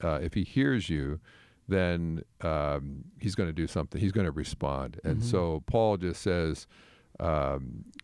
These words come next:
Speaker 1: "Don't be anxious. Just go to God. Just be, just have a lifestyle of prayer, that, uh, the moment you face something that could be concerning,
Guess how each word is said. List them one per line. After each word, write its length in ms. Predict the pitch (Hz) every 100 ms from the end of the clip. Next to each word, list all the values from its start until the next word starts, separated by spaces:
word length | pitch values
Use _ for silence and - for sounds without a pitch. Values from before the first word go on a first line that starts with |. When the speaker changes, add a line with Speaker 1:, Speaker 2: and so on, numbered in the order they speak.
| -
Speaker 1:
"Don't 260 | 117 156 185
be 180 | 113 80
anxious. 520 | 87 - 127 139 -
Just 220 | 113 107
go 140 | 117
to 80 | 101
God. 300 | 95 107 110 87
Just 180 | 98 95
be, 420 | 110 104 98 -
just 200 | - 113
have 160 | - 107
a 60 | 101
lifestyle 760 | 90 98 101 - 98 95 87
of 160 | 82 80
prayer, 540 | - 95 80 64 78 _
that, 360 | 82 82 78 -
uh, 260 | 82 78 76 - - - -
the 80 | 104
moment 520 | 123 131 123 107 - -
you 320 | 113 110 95
face 340 | - 113 113
something 560 | - 113 104 110 101 98
that 300 | 85 80 -
could 180 | 107 90
be 140 | 95
concerning, 720 | - 78 - 107 95 80 82